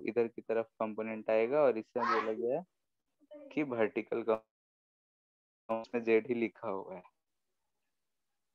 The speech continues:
Clear है? अगर हम बोल रहे हैं कि point पे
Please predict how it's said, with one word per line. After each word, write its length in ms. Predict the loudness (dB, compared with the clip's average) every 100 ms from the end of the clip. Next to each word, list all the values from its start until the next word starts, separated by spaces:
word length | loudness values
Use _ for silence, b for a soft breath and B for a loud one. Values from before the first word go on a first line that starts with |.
| _ _ _ _ _ _ -2
Clear 200 | 4 4
है? 140 | 4 _ _ -18 B B B
अगर 240 | 12 12
हम 140 | 10 8
बोल 180 | 6 6
रहे 120 | 4
हैं 80 | 2
कि 160 | 0 0 _ -20 _ _ _ _
point 500 | 6 8 6 2 -4 -6 _ _ _
पे 300 | 4 6 4